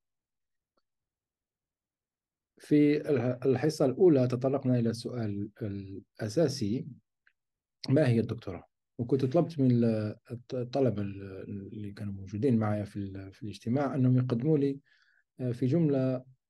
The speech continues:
مختصرة قصيرة من وجهة نظرهم ما هي الدكتوراه.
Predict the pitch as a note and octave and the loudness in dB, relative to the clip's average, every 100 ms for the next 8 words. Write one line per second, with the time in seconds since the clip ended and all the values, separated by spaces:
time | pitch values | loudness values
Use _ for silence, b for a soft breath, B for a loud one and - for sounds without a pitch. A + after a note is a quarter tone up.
0 | _ - D#3+ - E3 B2+ B2 B2 A#2 A#2 | _ -8 -6 -4 -2 0 2 2 0 -2
1 | C3+ B2 A#2 A#2+ - _ _ - A#2 B2+ | 0 0 0 -2 -8 _ _ -6 -2 0
2 | D3+ C3 B2+ A2 A#2 A2+ A2 A2 A#2 A#2+ | 0 0 0 0 0 0 -4 -4 -4 -2
3 | A#2 G2+ F#2 E2 - D#2+ E2 | -2 -2 -6 -10 -12 -14 -14